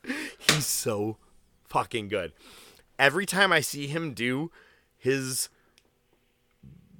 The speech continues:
clap handshake with Jey Uso or Jimmy Uso,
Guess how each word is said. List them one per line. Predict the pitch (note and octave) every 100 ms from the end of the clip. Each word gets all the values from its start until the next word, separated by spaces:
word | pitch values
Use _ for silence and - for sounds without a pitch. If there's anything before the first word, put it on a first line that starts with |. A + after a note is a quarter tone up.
| - -
clap | - - A#2+ C3 D3 E3 - - _ _ _ _ _ _
handshake | B2 C#3+ D#3 D#3 - D#3+ D#3+ D#3+ - -
with | A#2 B2+ A2+ -
Jey | A2+ G#2 B2 B2
Uso | A2 B2 B2 -
or | C3+ C3
Jimmy | A2 B2+ C3
Uso, | C3+ C#3 D#3+ D#3